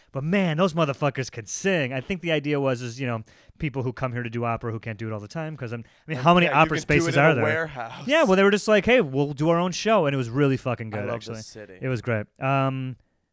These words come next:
Speaker 1: Coney Island, been there. Yeah, I
Speaker 2: Yeah,
Speaker 1: wanna,
Speaker 2: I did that
Speaker 1: wanna
Speaker 2: with
Speaker 1: go to
Speaker 2: Matt.
Speaker 1: Brand-, Brandy Library. That's, I think it's, like, the most expensive place to get a drink in.
Speaker 2: Oh.
Speaker 1: But it's one of those places where it's, like, the old leather couches. I think you can smoke cigars there, and it has, like, the,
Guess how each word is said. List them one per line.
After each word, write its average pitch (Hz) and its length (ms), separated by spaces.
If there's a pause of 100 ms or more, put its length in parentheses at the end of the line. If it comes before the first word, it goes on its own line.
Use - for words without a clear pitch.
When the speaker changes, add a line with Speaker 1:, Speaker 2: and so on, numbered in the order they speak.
(180)
Speaker 1:
Coney 135 240
Island, 127 200
been 156 140
there. 147 200
Yeah, 131 260
I 123 80
Speaker 2:
Yeah, 123 60
Speaker 1:
wanna, 135 180
Speaker 2:
I - 40
did 120 160
that 110 220
Speaker 1:
wanna 151 140
Speaker 2:
with 151 80
Speaker 1:
go 143 40
to 117 60
Speaker 2:
Matt. 104 160
Speaker 1:
Brand-, 143 420
Brandy 139 300
Library. 123 460
That's, 123 180
I 135 100
think 135 120
it's, 120 60
like, 120 100
the 117 80
most 113 200
expensive 110 400
place 107 240
to 110 80
get 104 80
a 101 60
drink 104 320 (460)
in. 110 160
Speaker 2:
Oh. 104 240 (100)
Speaker 1:
But 160 80
it's 139 100
one 180 60
of 185 60
those 185 120
places 156 380
where 143 120
it's, 123 100
like, 123 160 (180)
the 143 100
old 135 220
leather 127 180
couches. 131 500
I 123 40
think 123 160
you 123 60
can 123 80
smoke - 220
cigars 113 420
there, 123 160
and 123 100
it 107 40
has, 110 180
like, 110 140
the, 104 220